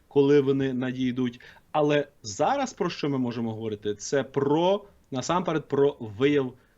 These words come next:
солідарності, міжнародної солідарності з Україною. Тому що,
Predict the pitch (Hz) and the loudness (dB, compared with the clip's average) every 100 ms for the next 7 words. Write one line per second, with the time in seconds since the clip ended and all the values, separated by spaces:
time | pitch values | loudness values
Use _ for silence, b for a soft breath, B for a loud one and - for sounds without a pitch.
0 | _ - 131 120 117 127 113 120 117 - | _ -6 -2 -2 0 -2 -2 -6 -8 -8
1 | 110 104 110 117 110 107 - 107 113 107 | -8 -6 -4 -4 -4 -8 -6 -6 -4 -4
2 | 110 101 - 104 - 98 98 95 92 113 | -6 -10 -10 -10 -10 -10 -8 -8 -10 -12
3 | 104 95 92 85 85 85 110 117 - - | -8 -6 -8 -10 -12 -8 0 0 0 0
4 | 117 | 0